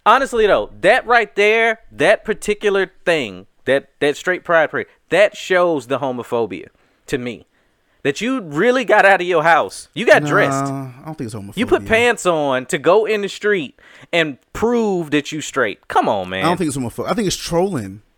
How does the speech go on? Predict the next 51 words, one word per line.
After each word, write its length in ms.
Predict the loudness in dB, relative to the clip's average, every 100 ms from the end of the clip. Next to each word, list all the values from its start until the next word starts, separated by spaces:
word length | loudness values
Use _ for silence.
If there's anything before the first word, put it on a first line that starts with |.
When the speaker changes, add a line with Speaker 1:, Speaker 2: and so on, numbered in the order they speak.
| _ _
Speaker 2:
I 40 | -8
just 100 | -4
think 120 | -2
it's 100 | -2
Speaker 1:
That 60 | -4 0
Speaker 2:
trolling. 300 | 4 4 2
Speaker 1:
ain't 80 | -4
tro-, 120 | -2
no, 360 | 4 6 6
that 140 | 6 2
was 160 | 0
not 180 | 0 0
trolling. 380 | 2 0 2 0
Speaker 2:
It's 100 | -2
tro-, 140 | 4
Speaker 1:
Like, 140 | 4 4
it 100 | 0
Speaker 2:
dog. 100 | 0
Speaker 1:
seems 220 | 0 0
like 180 | 0 0
trolling 380 | 4 4 4 2
when 140 | 0
we 100 | -2
see 180 | -2 0
it 60 | 2
online. 640 | 0 2 2 2 0 -2 _ 0
But 160 | 0
how, 280 | 2 2 0
how, 380 | 0 2 2 0 _
how, 520 | 0 4 4 2 -4 -16 -16
<laughs> 260 | _ -20 -4
you 140 | -2
can 140 | 0 -2
be 160 | 0
a 100 | 0 2
bit 140 | 0
of 80 | -2
a 60 |
troll 280 | -2 2 2
sometimes. 600 | -2 -6 -4 -4 -6 -16 _ _ _ _ _ _
Are 100 | -2
you 140 | 0 0
that 220 | 0 2
dedicated 520 | 2 0 2 0 0
to 80 | -2
go 160 | 0 2
to 100 | 0
the 80 |
parade 420 | 0 0 0 0 0
for 280 | 2 2
it? 80 | 0